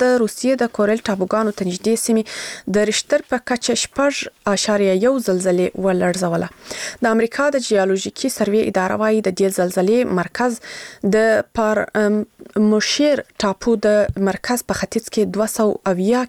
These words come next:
کیلومتره لرې و او شدت یې د رشتر په کچه شپږ اعشاریه یو بلل سوی دی. دا سیمه د روسیې په جنوب ختیځ کې د لرې ختیځ په کامختاکا ټاپو کې پرته ده. که څه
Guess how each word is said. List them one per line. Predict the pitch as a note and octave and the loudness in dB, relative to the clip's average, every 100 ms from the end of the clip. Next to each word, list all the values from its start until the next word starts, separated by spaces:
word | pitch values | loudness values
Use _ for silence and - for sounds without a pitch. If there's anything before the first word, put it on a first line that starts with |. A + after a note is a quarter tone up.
| - | -2
کیلومتره | F3+ F#3 - F3+ F3 | 0 -2 -4 -2 0
لرې | F3 F3+ | 0 -2
و | - - - - - | -10 -14 -14 -6 -2
او | G3 | 0
شدت | - G3 A3+ - | 0 0 -2 -2
یې | A3 | -2
د | F#3+ | -2
رشتر | F3+ - A#3 - | -4 -6 -6 -6
په | - | -6
کچه | G3+ - G3+ | -6 -4 -4
شپږ | - A#3+ A#3+ F3 | -4 -4 -4 -4
اعشاریه | - F#3 F3 E3+ | -2 0 2 2
یو | A#3 G#3 | 2 2
بلل | E3+ E3+ | -2 -2
سوی | G3+ F3 F#3 | -4 -4 -8
دی. | - - - - - - | -12 -14 -12 -10 -6 -2
دا | A3+ - | 0 2
سیمه | B3+ B3 | 0 2
د | F#3+ | 0
روسیې | G3 - A#3+ | 0 -2 -2
په | |
جنوب | F#3 G3 G#3+ - | 0 2 0 -2
ختیځ | G#3 B3+ B3 - | -4 -4 -4 -2
کې | A#3+ - - - F3+ | -2 -2 -14 -4 0
د | G#3 G3+ | 2 2
لرې | C4+ C4 | 0 0
ختیځ | - - G3+ - | -2 -4 -8 -4
په | F#3+ - | -6 -2
کامختاکا | F#3+ F3+ - - - G3 F3+ - C4 - - - - - - | -2 -2 -4 -12 -4 -4 -2 -2 -2 -4 -16 -18 -20 -8 -2
ټاپو | F#3 - | 0 0
کې | G#3 F#3+ - | 0 -2 -2
پرته | F#3+ - F3+ | -2 -2 -2
ده. | - - - - | -6 -12 -18 -4
که | B3+ | -2
څه | B3 | 0